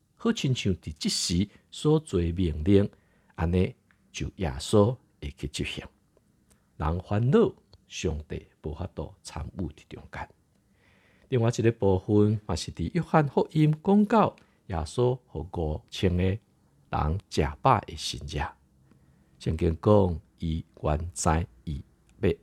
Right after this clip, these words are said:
安怎做，所以通过饼，通过鱼来祝谢，互这人食饱。其实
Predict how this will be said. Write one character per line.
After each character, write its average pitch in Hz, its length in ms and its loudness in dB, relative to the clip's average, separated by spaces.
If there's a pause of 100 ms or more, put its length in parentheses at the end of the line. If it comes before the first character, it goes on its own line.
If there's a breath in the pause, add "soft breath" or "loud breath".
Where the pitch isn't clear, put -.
(120)
安 78 120 -2
怎 80 300 -4
做， - 140 -10 (1000 soft breath)
所 208 160 2
以 208 40 4
通 170 280 4
过 226 180 2 (120)
饼， 175 520 4
通 123 240 0
过 135 160 2
鱼 98 560 2 (540 soft breath)
来 87 200 2
祝 - 200 0
谢， 107 420 4 (220)
互 73 160 -12
这 90 240 0
人 78 220 -4
食 - 100 -14 (160)
饱。 87 260 2 (540)
其 90 80 0
实 85 300 0